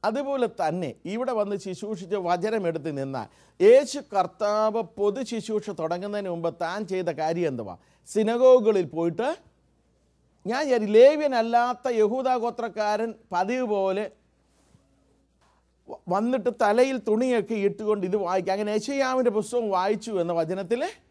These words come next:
കാണുന്നുണ്ട്. അപ്പോൾ വേദപുസ്തകം ഒന്ന് വായിച്ചു തരാൻ വേണ്ടിയിട്ടൊന്ന് പരിശ്രമിക്കണം. ഇത് ഞാൻ, ഏ, ഒരു പേര് പറഞ്ഞാൽ മാത്രമേ ചിലർ വായിക്കുകയുള്ളൂ. ഇത് നിങ്ങൾക്കൂടെ, നമുക്ക്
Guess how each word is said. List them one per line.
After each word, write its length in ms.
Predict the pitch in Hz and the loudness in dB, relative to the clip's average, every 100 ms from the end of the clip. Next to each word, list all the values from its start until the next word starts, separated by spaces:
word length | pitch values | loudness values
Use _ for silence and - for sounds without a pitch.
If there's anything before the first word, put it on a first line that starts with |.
| _ _ _ _ | _ _ _ _
കാണുന്നുണ്ട്. 460 | 127 120 117 92 82 - _ | -14 -12 -12 -14 -20 -20 _
അപ്പോൾ 140 | - 170 | -14 -6
വേദപുസ്തകം 640 | 180 220 240 254 254 247 | -2 -2 0 0 0 -2
ഒന്ന് 140 | 208 | -2
വായിച്ചു 400 | 175 165 185 196 | -4 -4 -4 -4
തരാൻ 380 | 202 170 165 175 | -2 -2 -2 -2
വേണ്ടിയിട്ടൊന്ന് 460 | 170 175 170 151 147 | -6 -6 -8 -8 -8
പരിശ്രമിക്കണം. 720 | 135 135 127 127 120 101 95 _ _ - | -8 -8 -8 -10 -10 -12 -16 _ _ -6
ഇത് 120 | 214 214 | -4 -2
ഞാൻ, 320 | 196 208 220 | -4 -4 -6
ഏ, 180 | 202 175 170 143 165 | -6 -6 -4 -4 -4
ഒരു 100 | 170 - | -4 -4
പേര് 260 | 185 208 | -2 0
പറഞ്ഞാൽ 300 | 180 151 147 | -2 -2 -4
മാത്രമേ 360 | 143 135 127 135 | -8 -8 -8 -10
ചിലർ 160 | 139 139 | -8 -10
വായിക്കുകയുള്ളൂ. 640 | 143 143 147 147 151 160 208 _ - | -6 -6 -6 -12 -14 -14 -18 _ -14
ഇത് 160 | 165 170 | -10 -6
നിങ്ങൾക്കൂടെ, 720 | 190 220 240 220 - 247 - | -6 -4 -6 -8 -12 -10 -10
നമുക്ക് 440 | 160 156 185 208 | -10 -10 -10 -12